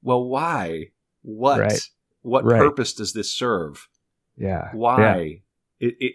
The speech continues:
Speaker 1: it seems it's such an irrational bugaboo.
Speaker 2: Right, right. And, and the thing, and the thing that's kind of interesting about those small instances is if you could, if you have a small instance like that were to happen in your life,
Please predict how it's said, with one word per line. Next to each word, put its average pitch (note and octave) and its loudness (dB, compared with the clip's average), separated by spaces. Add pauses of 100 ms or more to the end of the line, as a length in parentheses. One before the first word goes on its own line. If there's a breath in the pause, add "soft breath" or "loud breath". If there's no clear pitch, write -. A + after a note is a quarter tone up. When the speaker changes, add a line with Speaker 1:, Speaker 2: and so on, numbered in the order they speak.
Speaker 1:
it - -8
seems B2+ 0
it's B2+ -6
such B2+ -2
an A#2+ -2
irrational G#2 -2
bugaboo. F2+ -2 (460)
Speaker 2:
Right, F#2+ 2 (340 loud breath)
right. B2 4
And, D3+ 4
and E3 6
the D#3 8
thing, G#3 0
and C#3 4
the - 6
thing F3+ 2
that's F3 4
kind C3+ 4
of G#2+ 6
interesting B2 2
about F2+ 4
those F#2 0
small C#3+ 4
instances F2+ -2
is F#2 0
if G2 -2
you C#3 4
could, F#2+ 2 (320)
if - -2
you G2+ 4
have E3+ 2
a G#2 6
small F2+ 0
instance E2+ -2
like E2+ 2
that E2+ 2
were F#2 -2
to F2+ -4
happen A2 -2
in F#2+ 0
your E2+ 0
life, E2+ -2